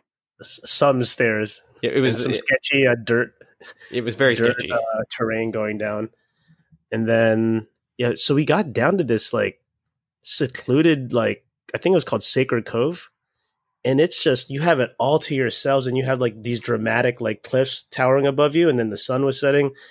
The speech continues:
Speaker 1: This area is that, I was actually thinking about this area earlier today, and I definitely need to go back. So if anyone's interested, you know, just shoot me a message or drop me a line.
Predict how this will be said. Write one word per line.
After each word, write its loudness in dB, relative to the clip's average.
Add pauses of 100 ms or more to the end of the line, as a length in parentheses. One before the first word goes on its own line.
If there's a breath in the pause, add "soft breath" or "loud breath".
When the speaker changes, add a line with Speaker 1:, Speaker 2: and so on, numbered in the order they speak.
(320 loud breath)
Speaker 1:
This 2
area 4
is 0
that, 2
I 4
was 4
actually 2
thinking 0
about 0
this -6
area 0
earlier 2
today, -2 (420)
and -2
I 2
definitely 2
need 4
to -2
go -2
back. -2
So -8
if -8
anyone's 4
interested, -2
you -2
know, -2
just -6
shoot -2
me 2
a 2
message 0
or -2
drop 0
me -2
a 0
line. 0